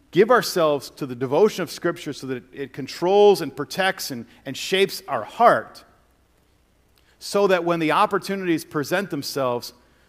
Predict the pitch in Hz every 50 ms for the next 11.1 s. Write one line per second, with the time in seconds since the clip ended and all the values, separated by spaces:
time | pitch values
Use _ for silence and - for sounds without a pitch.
0 | _ _ _ - 123 170 165 151 127 160 185 240 214 - 202 180 - 180 180 170
1 | 147 139 - - - 175 180 180 170 151 - 135 127 - 170 180 170 - 147 131
2 | 123 143 135 - - 147 175 190 170 170 180 160 - - 151 135 110 123 135 123
3 | 113 113 - 160 175 208 214 180 139 117 107 104 104 104 - - _ _ - 131
4 | 117 - - - - - 208 175 135 117 113 - - - _ _ _ _ 127 113
5 | 147 143 147 147 135 113 120 - - - 120 107 107 104 - - 120 - - -
6 | 196 180 - - 110 104 - - 226 226 - - - 185 220 233 - - 269 240
7 | 156 147 139 151 160 190 208 208 - - 131 123 117 117 120 120 120 110 - -
8 | 113 107 107 101 104 107 - - - _ _ _ _ _ _ _ - 139 127 -
9 | - - - - 185 185 190 196 190 185 165 165 160 - 151 151 147 139 147 147
10 | 143 139 135 135 - - 135 131 120 120 117 120 120 104 - 196 196 156 101 -
11 | -